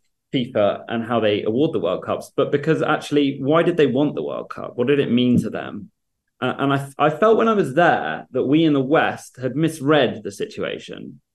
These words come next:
I went there thinking about this idea of sports washing, which is this idea that,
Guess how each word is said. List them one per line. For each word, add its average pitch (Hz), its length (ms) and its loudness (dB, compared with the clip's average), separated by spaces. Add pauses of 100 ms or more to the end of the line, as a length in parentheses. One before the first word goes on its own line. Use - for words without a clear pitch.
(260)
I 170 100 4
went 202 240 4
there 156 140 2
thinking 135 580 -2 (380)
about 135 260 0
this 131 140 -2
idea 117 260 2
of 107 80 -2
sports 113 360 -6
washing, - 420 -10
which - 220 -4
is 120 120 -4
this 123 140 -6
idea 127 320 4
that, 117 260 2